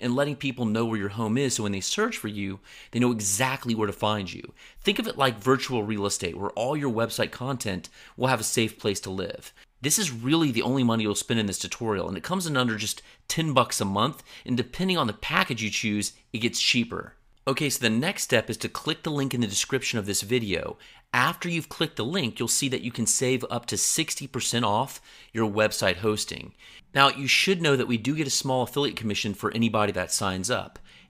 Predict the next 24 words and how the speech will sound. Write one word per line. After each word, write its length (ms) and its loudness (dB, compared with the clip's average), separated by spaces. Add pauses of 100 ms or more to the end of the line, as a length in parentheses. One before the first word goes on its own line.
(120)
And 400 4
we're 160 -2
gonna 120 2
save 360 4
you 240 2
money 260 2
by 160 2
getting 220 2
you 100 2
the 100 -2
lowest 360 0
price 260 -2
possible. 560 -4
So 180 -4
it's 160 -6
really 480 0
a 60 -2
win-win. 1200 -4
You 160 -6
get 140 2
the 80 0
lowest 260 2
price 260 -2
possible, 600 -2